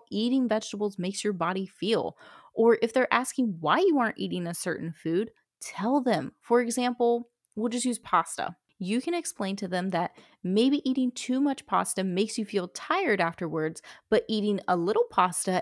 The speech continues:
and more vegetables or chicken or whatever else is on your plate keeps you feeling good. You can say you love pasta and enjoy eating it,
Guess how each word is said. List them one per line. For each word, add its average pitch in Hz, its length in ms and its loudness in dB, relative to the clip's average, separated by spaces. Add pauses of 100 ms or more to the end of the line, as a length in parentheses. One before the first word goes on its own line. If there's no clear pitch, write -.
and 180 140 -2
more 165 240 -2
vegetables 175 680 -2
or 147 60 -4
chicken - 480 -2
or 160 220 -2
whatever 202 520 2
else - 260 -2
is 196 120 -4
on 175 160 -2
your 160 100 -8
plate 170 300 -2 (320)
keeps 302 340 4
you 247 80 0
feeling 196 400 -2
good. - 400 -6 (320)
You 220 140 0
can 277 160 4
say 269 160 2
you 226 240 2
love 190 480 0
pasta 156 580 0
and 170 100 -4
enjoy 165 500 0
eating 156 380 -2
it, 151 200 -4